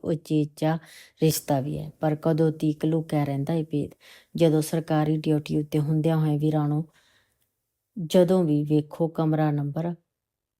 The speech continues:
ਵਾਈ ਵਿੱਚ ਵੀ ਮੌਜੂਦ ਦਿਖਾਈ ਦਿੰਦੀ। ਪਰ ਇਤਨੇ ਨਾਲ ਵੀ ਰਾਣੋ ਨੂੰ ਸੰ-, ਸੰਤੋਖ ਨਹੀਂ ਸੀ ਹੋਇਆ। ਛੇਕੜ ਉਸ ਨੂੰ ਆਪਣੇ ਵਾਰਡ ਦੀ ਮੈਟਰਨ ਪਾਸ ਅਸਲ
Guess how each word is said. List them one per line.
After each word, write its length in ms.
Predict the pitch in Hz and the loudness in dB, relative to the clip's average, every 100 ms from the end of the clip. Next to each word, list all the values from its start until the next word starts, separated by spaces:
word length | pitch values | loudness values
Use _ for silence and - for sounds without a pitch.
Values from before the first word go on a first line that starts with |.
| - | -8
ਵਾਈ 400 | 156 170 165 180 | 2 4 4 2
ਵਿੱਚ 340 | 170 151 - | -2 -4 -4
ਵੀ 240 | 151 151 156 | -4 -2 0
ਮੌਜੂਦ 460 | 175 165 151 147 | 0 2 2 0
ਦਿਖਾਈ 400 | 147 151 - 143 | 0 -4 0 -2
ਦਿੰਦੀ। 360 | 143 139 139 160 | -2 -6 -6 -8
ਪਰ 240 | - 160 | -2 -2
ਇਤਨੇ 440 | 156 185 175 165 156 | 0 -4 0 0 2
ਨਾਲ 280 | 147 143 143 | 0 -2 -2
ਵੀ 220 | 156 160 | -2 0
ਰਾਣੋ 300 | 151 143 147 | -2 -2 -2
ਨੂੰ 220 | 147 151 | -2 -2
ਸੰ-, 260 | - 156 151 - _ | -2 -2 -2 -6 _
ਸੰਤੋਖ 540 | - 165 156 156 151 151 | -6 -4 -2 0 0 -2
ਨਹੀਂ 200 | 143 160 | -4 -4
ਸੀ 180 | - 160 | -4 -4
ਹੋਇਆ। 160 | 131 - _ _ - - - | -4 -8 _ _ -20 -20 -14
ਛੇਕੜ 380 | - 185 185 185 | 2 2 4 4
ਉਸ 200 | 175 175 | 4 2
ਨੂੰ 140 | 180 | 0
ਆਪਣੇ 340 | 160 151 160 156 | 0 0 0 0
ਵਾਰਡ 440 | 147 147 147 151 | 0 0 0 0
ਦੀ 280 | 151 151 147 _ _ _ _ _ - | 0 -4 -4 _ _ _ _ _ -4
ਮੈਟਰਨ 640 | 170 160 160 156 - 180 | 0 2 2 0 0 -2
ਪਾਸ 360 | 175 - 151 143 - - _ _ _ _ _ - 180 | -2 0 0 0 -6 -20 _ _ _ _ _ -2 -2
ਅਸਲ 360 | 170 170 165 | 0 -2 -2